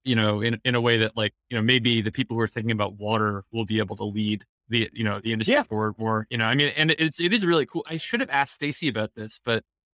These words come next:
Speaker 1: you know, retail investors have really led adoption of E S G.
Speaker 2: Yeah.
Speaker 1: Um, you know,
Speaker 2: Yep.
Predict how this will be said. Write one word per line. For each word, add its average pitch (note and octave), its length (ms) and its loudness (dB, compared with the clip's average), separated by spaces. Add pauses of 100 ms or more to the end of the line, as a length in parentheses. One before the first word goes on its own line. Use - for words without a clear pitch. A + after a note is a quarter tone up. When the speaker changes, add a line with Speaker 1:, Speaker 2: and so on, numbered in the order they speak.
(180)
Speaker 1:
you C3+ 80 -2
know, A2+ 180 2
retail D#3+ 440 0
investors A2+ 580 0
have G#2 160 0
really A#2 320 -2
led G#2 320 0
adoption G2+ 440 -4
of F#2+ 80 -18
E - 100 -16
S - 140 -20
G. - 140 -16 (920)
Speaker 2:
Yeah. G#2+ 480 4 (160)
Speaker 1:
Um, G#2 180 -8 (260)
you A#2 140 -2
know, G#2 120 -2
Speaker 2:
Yep. A2 260 4